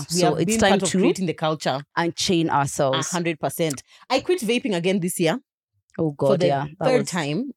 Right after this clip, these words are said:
Speaker 1: Was it the third time? Or the second time? Probably as you're watching this, you're like, "Wait, but I thought you had quit in the video for
Speaker 2: Yep.
Speaker 1: twenty twenty-one New Year's resolutions." I had.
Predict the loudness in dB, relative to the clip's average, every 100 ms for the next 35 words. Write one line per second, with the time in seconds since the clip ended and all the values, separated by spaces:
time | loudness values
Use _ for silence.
0 | _ _ -2 -2 0 0 2 2 0 -2
1 | _ _ -20 -20 -6 -2 0 0 0 2
2 | 2 0 -2 -2 0 2 2 2 0 -2
3 | 0 0 0 2 0 0 0 0 0 -2
4 | 0 -2 -2 -2 -2 -2 -4 -2 0 -2
5 | -2 0 -2 0 -2 -2 -2 -2 0 2
6 | 2 2 0 -2 -4 -4 -4 -4 -4 -2
7 | 0 -2 -2